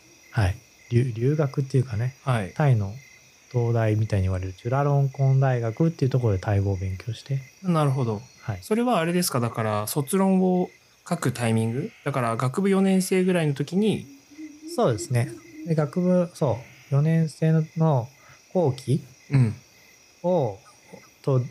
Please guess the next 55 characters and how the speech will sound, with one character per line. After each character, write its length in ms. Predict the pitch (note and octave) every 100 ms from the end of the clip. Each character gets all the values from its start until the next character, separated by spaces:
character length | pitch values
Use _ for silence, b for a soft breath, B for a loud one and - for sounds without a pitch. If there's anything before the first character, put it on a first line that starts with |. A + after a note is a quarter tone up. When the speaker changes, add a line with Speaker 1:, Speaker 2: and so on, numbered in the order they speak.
| - _ -
Speaker 1:
え 400 | C3 A#2+ A#2 C3
ー、 40 | -
ま 100 | C#3
あ、 20 |
五 120 | B2 C3
年 200 | D3 C3
生 180 | C#3+
相 220 | C3 C3+ A2
当 160 | A2
の 100 | G2+ G2
前 200 | A#2+ G#2
期 140 | - - -
休 160 | C3+
学 240 | B2 A#2 A2+
し 80 | -
て、 120 | A2
一 160 | -
年 120 | D#3+ B2
間 100 | F#2+
休 200 | A#2 G#2+
学 180 | G#2
し 80 | -
て、 320 | - F3+ A#2 - -
Speaker 2:
は 200 | C3 A#2
い。 120 | A#2 - -
Speaker 1:
半 220 | C#3+ C#3
年 420 | C#3+ C3+ C#3+ C3+
バ 220 | B2 B2
イ 80 | A#2
ト 180 | - A2
し 100 | -
て、 360 | - E3 D3 - - - -
冬 220 | B2+ A#2+
に 160 | G#2+ G2
行 80 | G2 - -
っ 20 |
て、 260 | F#3+ D#3 - - -
で、 120 | C3+
半 260 | B2+ B2 A2+
年 320 | A2+ - A2
タ 240 | - G#2
イ 60 | F#2
に、 140 | F#2 A#2 - -
半 160 | - D#3
年 180 | E3+
も 80 | D#3+
い 20 |
な 80 | G2+
か 80 | G2
っ 60 | F#2
た 100 | A2+
け 80 |
ど、 100 | G#2+ A#2+ - - D#3
Speaker 2:
う 60 |
ん。 220 | B2+ G#2+